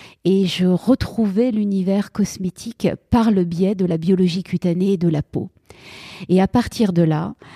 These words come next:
euh, ça a été Objectif Peau. Euh, j'ai continué,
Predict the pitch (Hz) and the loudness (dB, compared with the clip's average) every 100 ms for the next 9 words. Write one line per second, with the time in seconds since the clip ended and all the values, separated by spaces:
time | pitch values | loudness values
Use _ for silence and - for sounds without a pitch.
0 | - - 175 165 160 - 175 170 - 196 | -16 -2 0 2 0 0 0 0 0 0
1 | 220 - - 208 175 214 - - 170 - | 0 -4 0 0 2 -2 -4 -6 -8 -10
2 | - 120 - _ _ - - - 208 - | -8 -8 -8 _ _ -20 -20 -16 -12 -2
3 | 180 170 165 160 160 208 220 220 202 - | 2 2 2 0 0 -2 0 -2 -4 -4
4 | 196 180 170 175 214 | 0 2 2 2 -2